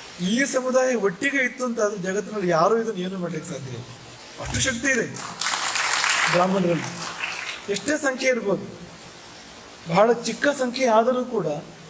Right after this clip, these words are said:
ಇವರು ಒಬ್ಬೊಬ್ಬರು ಎಷ್ಟು ಇಷ್ಟೆಲ್ಲ ಸಾಧನೆ ಮಾಡ್ತಾ ಇದ್ದಾರೆ ಇವತ್ತು.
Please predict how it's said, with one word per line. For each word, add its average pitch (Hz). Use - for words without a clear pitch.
ಇವರು 202
ಒಬ್ಬೊಬ್ಬರು 165
ಎಷ್ಟು 226
ಇಷ್ಟೆಲ್ಲ 196
ಸಾಧನೆ 180
ಮಾಡ್ತಾ 160
ಇದ್ದಾರೆ 147
ಇವತ್ತು. -